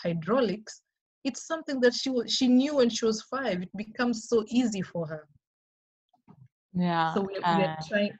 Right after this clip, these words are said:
Speaker 1: we are trying to get this kind of mindset that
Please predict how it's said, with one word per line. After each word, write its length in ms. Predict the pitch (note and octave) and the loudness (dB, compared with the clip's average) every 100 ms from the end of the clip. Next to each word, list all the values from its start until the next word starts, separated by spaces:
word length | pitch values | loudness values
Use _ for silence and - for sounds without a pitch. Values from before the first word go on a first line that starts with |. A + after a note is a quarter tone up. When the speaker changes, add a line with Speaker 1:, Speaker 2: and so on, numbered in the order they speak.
| _ | _
Speaker 1:
we 100 | G#3 | 0
are 100 | G3 - | 0 2
trying 220 | A#3+ A#3+ | 2 2
to 80 | G#3+ | 0
get 320 | F#3 G3+ F#3 | 0 0 -2
this 420 | F#3 G3 F#3+ - _ _ _ _ _ | -4 -4 -6 -20 _ _ _ _ _
kind 220 | - G#3 F#3+ | 2 2 4
of 100 | E3+ | 2
mindset 720 | F3+ F#3 G3+ G#3+ - A3 A3+ - | 4 4 2 0 0 -2 -2 0
that 160 | F3+ | 0